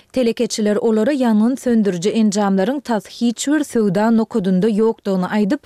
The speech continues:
mundan ozal şeýle talabyň bolmandygyny düşündirmäge çalyşýarlar. "Biz ýangyn we polisiýa işgärlerinden jerime ýazmadan ozal iki-üç gün wagt bermegi ýa-da duýduruş bermegi soradyk.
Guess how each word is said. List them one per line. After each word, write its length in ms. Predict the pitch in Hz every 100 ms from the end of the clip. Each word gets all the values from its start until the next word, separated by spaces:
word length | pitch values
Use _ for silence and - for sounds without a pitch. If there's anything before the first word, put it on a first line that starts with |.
| -
mundan 340 | 214 240 233 202
ozal 300 | 214 196 196
şeýle 300 | - 226 208
talabyň 480 | 262 240 214 196 226
bolmandygyny 760 | 214 233 226 220 208 190 190 196
düşündirmäge 680 | - 226 214 196 202 175 185
çalyşýarlar. 960 | - 214 196 233 214 196 202 196 156 - _
"Biz 140 | 196 214
ýangyn 400 | 220 202 202 226
we 100 | 269
polisiýa 520 | 302 240 202 220 - 262
işgärlerinden 800 | 226 - 220 196 196 185 190 269 - - 190
jerime 400 | 226 226 196 202
ýazmadan 680 | 202 220 190 196 170 185 -
ozal 300 | 208 208 285 -
iki-üç 360 | - 277 -
gün 120 | 294
wagt 340 | 294 214 226 -
bermegi 460 | 202 214 185 185 226
ýa-da 260 | 233 254 311 - 190
duýduruş 480 | 240 185 196 240 202
bermegi 440 | 226 220 196 190
soradyk. 560 | - 233 214 196 190